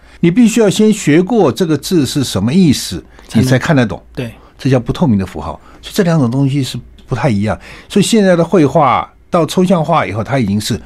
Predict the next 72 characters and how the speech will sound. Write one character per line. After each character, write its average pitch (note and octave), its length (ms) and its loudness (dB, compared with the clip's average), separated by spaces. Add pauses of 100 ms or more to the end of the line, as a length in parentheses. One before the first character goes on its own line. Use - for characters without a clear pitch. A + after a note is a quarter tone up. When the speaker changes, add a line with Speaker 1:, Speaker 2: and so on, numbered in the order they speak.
(200)
Speaker 1:
透 D#3 180 0
明 E2+ 200 -4
的 E2 80 -10
符 D#2 180 -16
号 - 140 -16
了。 - 80 -18 (380)
Speaker 2:
嗯， C#3 480 2
嗯。 B2 40 -2
Speaker 1:
就 G#3+ 100 4
是 A3+ 80 6
你 F#3+ 140 4
自 A3+ 240 -2
己 C#3 120 0
直 C3+ 200 -4
接 E3 100 4
去 F#3+ 80 0
感 G2+ 260 -4
受， C#3 220 -4
不 A3 160 -4
需 A3 220 -2
要 G3 160 2
其 - 220 -8
他 A#2+ 200 -4
的。 F2+ 100 -6 (360)
你 D#3+ 100 4
没 F#3+ 140 6
有 A#3 100 6
念 G#3 240 4
过 F#3+ 160 2
书， F3+ 260 -6
一 A3+ 140 -2
天 A3+ 320 0
书， G#3+ 300 -2
你 E3 80 2
完 C#3 200 2
全 G3+ 140 2
不 - 140 -4
懂 A2 200 -2
绘 F#3 220 2
画 D#3+ 160 0
都 C3 100 0
没 C3+ 120 4
有 G2 80 -2
关 F#2+ 200 -4
系。 F#2 240 -10 (440)
你 B2+ 120 2
感 G2 160 -2
觉 F#2+ 120 -2
到 G#2+ 120 0
你 F#2+ 120 0
喜 - 180 -8
欢 E2+ 160 -8
它， D#2 160 -12 (220)
它 - 120 -6
就 F#2 140 -8
对 D#2+ 200 -8
了。 - 40 -20 (240)
Speaker 2:
哦， C#3+ 300 0
所 F3 180 0
以 C3+ 160 0
这 C3+ 160 -6
个 C#3 160 0
绘 F3+ 280 2
画 D#3 240 0
跟 D3+ 160 -4
音 D3 200 -4
乐 C#3 180 0
一 B2 40 -2
样， C3 180 -2
都 C3+ 100 -2
是 C3 220 -4
算 A#2+ 260 -2